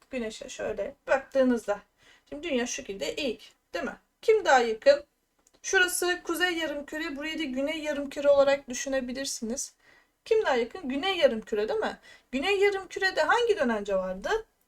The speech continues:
Oğlak dönencesi. O zaman Oğlak dönencesine dik açı ile düşmüş olacak.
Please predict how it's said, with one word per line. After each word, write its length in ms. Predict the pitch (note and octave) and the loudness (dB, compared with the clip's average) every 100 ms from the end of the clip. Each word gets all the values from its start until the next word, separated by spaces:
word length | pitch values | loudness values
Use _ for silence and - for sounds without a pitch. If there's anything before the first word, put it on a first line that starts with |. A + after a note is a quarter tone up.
| _ | _
Oğlak 420 | A4+ A4 A4 G#4+ G4+ | 4 6 6 4 0
dönencesi. 720 | F4+ D4 A#3+ A3+ - F#3 G3 | 2 2 0 -4 -4 -4 -2
O 140 | - E4 | 0 0
zaman 320 | F4+ C4+ - - | 2 2 2 6
Oğlak 440 | C#4 D#4+ F#4 - | 6 6 -4 -4
dönencesine 800 | F4 D#4 C#4 B3 - A#3+ D4+ G4+ _ - | -2 0 0 -2 -4 -2 -2 -4 _ -10
dik 200 | F#4 - | -10 -6
açı 240 | B3 - A#3+ | -6 -6 -8
ile 420 | G#3+ A#3+ G4+ G#4+ _ _ - | -6 -4 -6 -8 _ _ -8
düşmüş 460 | C#4 - C#4 F4 - | -6 -6 -10 -6 -2
olacak. 420 | A#3 A3 G3 | -2 -2 -4